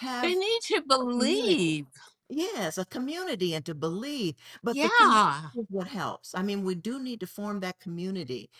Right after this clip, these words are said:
Speaker 2: of support so that we see that we have something grand to give the world. I mean, these should be our best years, in my opinion.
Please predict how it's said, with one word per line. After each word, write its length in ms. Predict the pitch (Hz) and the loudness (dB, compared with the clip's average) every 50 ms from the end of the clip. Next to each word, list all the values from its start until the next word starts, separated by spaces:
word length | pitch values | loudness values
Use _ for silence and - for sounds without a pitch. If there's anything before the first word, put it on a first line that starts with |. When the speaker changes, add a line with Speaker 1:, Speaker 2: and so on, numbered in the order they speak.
| - - - | -18 -8 -6
Speaker 2:
of 140 | 160 147 | -6 -4
support 760 | - - - 123 - _ - - 320 330 311 196 127 - - _ _ _ _ _ _ - | -4 -4 -4 -4 -6 _ -14 -8 -2 0 0 0 0 -4 -10 _ _ _ _ _ _ -10
so 160 | - 190 175 | -6 -6 -4
that 180 | 156 151 101 | -2 -4 -4
we 140 | 151 165 156 | -2 -4 -4
see 540 | 156 - - - - 226 247 285 254 175 113 - | -4 -6 -8 -6 -4 -4 -4 -4 -4 -6 -6 -6
that 160 | 147 135 - - | -8 -8 -6 -6
we 160 | 151 147 147 | -8 -8 -8
have 500 | 151 143 160 202 233 214 151 131 135 _ _ _ - _ - | -10 -8 -6 -6 -6 -6 -6 -8 -10 _ _ _ -20 _ -14
something 720 | - - - 226 233 233 214 - 185 165 151 151 135 123 123 | -10 -8 -4 -2 -2 -4 -4 -6 -6 -6 -6 -6 -8 -10 -10
grand 800 | - 143 139 160 202 254 311 339 339 311 233 180 147 131 113 123 _ _ _ _ _ _ _ | -10 -6 -2 -2 0 0 0 0 0 0 0 -2 -2 -4 -8 -10 _ _ _ _ _ _ _
to 80 | - 156 | -8 -6
give 260 | 147 156 170 156 131 | 0 0 0 0 0
the 100 | 139 147 | -2 -4
world. 520 | 143 135 143 139 135 123 107 95 85 92 - | -4 -2 -4 -4 -4 -6 -8 -10 -12 -12 -10
I 120 | 165 170 170 | -8 -6 -6
mean, 300 | 165 156 156 147 139 131 | -6 -6 -6 -8 -8 -8
these 320 | 127 180 285 370 349 320 | -4 -2 -2 0 -2 -4
should 240 | - - 170 117 113 | -6 -6 -6 -6 -4
be 160 | 139 147 - - | -6 -6 -6 -4
our 160 | 139 131 127 | -6 -6 -6
best 460 | 120 123 - - 147 151 147 - - - | -8 -12 -12 -4 -4 -2 -2 -2 -6 -8
years, 360 | 135 113 - - - 131 - | -8 -10 -12 -14 -16 -14 -12
in 100 | 131 131 | -10 -10
my 180 | 131 127 110 92 | -8 -8 -10 -12
opinion. 460 | - - 120 104 92 85 73 73 | -10 -10 -10 -10 -10 -12 -14 -16